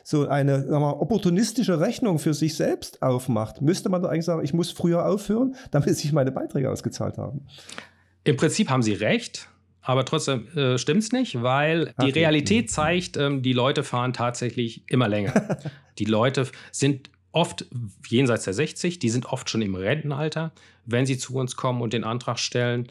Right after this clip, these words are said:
Speaker 1: Mhm.
Speaker 2: Mit sechsundfünfzig scheidet fast kaum einer aus, ne?
Speaker 1: Okay,
Speaker 2: Also,
Speaker 1: gut,
Speaker 2: ähm,
Speaker 1: ja.
Speaker 2: im Prinzip haben Sie natürlich recht, der Anreiz ist da zu sagen, wenn du die Möglichkeit hast, warum nicht? Scheid mit sechsundfünfzig aus, äh, such dir eine Landbeschäftigung, das wird bei
Speaker 1: Mhm.
Speaker 2: uns nicht angerechnet.
Speaker 1: Ja.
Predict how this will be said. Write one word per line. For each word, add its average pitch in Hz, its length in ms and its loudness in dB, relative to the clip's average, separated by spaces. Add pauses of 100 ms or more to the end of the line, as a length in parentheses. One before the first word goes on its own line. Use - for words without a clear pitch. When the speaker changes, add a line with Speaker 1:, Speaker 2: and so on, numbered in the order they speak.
Speaker 1:
Mhm. 113 320 0
Speaker 2:
Mit 117 240 0
sechsundfünfzig 135 720 0
scheidet 110 380 -2
fast - 240 -8
kaum 98 260 -4
einer 80 300 -16
aus, - 260 -12
ne? 123 140 2
Speaker 1:
Okay, 147 80 2
Speaker 2:
Also, 123 200 2 (120)
Speaker 1:
gut, 117 100 -2
Speaker 2:
ähm, 123 300 4
Speaker 1:
ja. - 80 -2
Speaker 2:
im 139 100 2
Prinzip 170 300 2
haben 180 160 2
Sie 180 80 2
natürlich 175 340 0
recht, 190 220 0
der 165 140 0
Anreiz 175 420 0
ist - 260 -4
da 135 220 2
zu 196 100 0
sagen, 120 460 0
wenn 120 120 0
du 120 60 0
die 110 140 -2
Möglichkeit 95 640 -4
hast, 170 260 -4 (440)
warum 117 320 2
nicht? 226 180 2
Scheid 117 300 0
mit 110 100 -4
sechsundfünfzig - 840 -4
aus, 107 400 -2 (360)
äh, 156 220 -2
such 143 240 -2
dir 110 140 0
eine 104 100 0
Landbeschäftigung, 180 1000 -2
das 113 260 -2
wird 123 160 0
bei 123 80 0
Speaker 1:
Mhm. 113 60 4
Speaker 2:
uns 92 160 0
nicht 107 180 -4
angerechnet. 165 640 -2 (120)
Speaker 1:
Ja. 110 220 -2